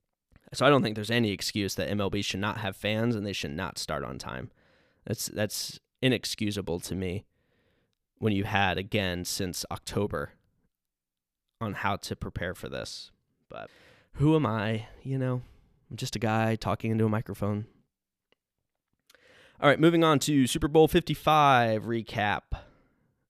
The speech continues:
I mean, did anyone expect the game to go like that? <laughs> I don't even think Buccaneers fans expected it to be that easy for their team.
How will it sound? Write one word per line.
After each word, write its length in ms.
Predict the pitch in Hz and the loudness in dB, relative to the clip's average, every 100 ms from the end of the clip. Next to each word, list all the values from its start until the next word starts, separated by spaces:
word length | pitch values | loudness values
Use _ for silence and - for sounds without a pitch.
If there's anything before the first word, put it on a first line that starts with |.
| _ _ - | _ _ -10
I 80 | 110 | -2
mean, 260 | 113 107 | 0 0
did 160 | 107 104 | -2 2
anyone 300 | 123 123 127 | 6 6 6
expect 340 | 117 - 120 | 4 2 2
the 80 | - | 2
game 200 | 113 117 | 0 2
to 60 | 113 | 4
go 140 | 117 | 4
like 240 | 117 117 - | 4 2 0
that? 220 | 117 - _ _ _ _ | -2 -2 _ _ _ _
<laughs> 1700 | 151 - 330 - 311 277 - _ - _ _ - - - - 165 - - | -2 4 4 2 -4 -4 -4 _ -20 _ _ -18 -16 -18 -14 -14 -14 -10
I 260 | 117 156 | -2 0
don't 180 | 175 170 | 2 6
even 180 | 156 135 | 6 6
think 280 | 135 135 113 | 4 4 6
Buccaneers 560 | 123 123 120 123 131 | 4 4 4 6 4
fans 320 | - 107 101 | 2 -2 -2
expected 500 | 95 - 98 101 101 | -4 -6 -4 -4 -4
it 120 | 98 - | -6 -8
to 100 | 101 | -6
be 140 | 104 | -4
that 240 | 85 90 | -2 -4
easy 300 | - 95 87 | -4 -6 -6
for 160 | 76 85 | -6 -8
their 140 | 78 | -8
team. 340 | 82 90 80 | -8 -8 -8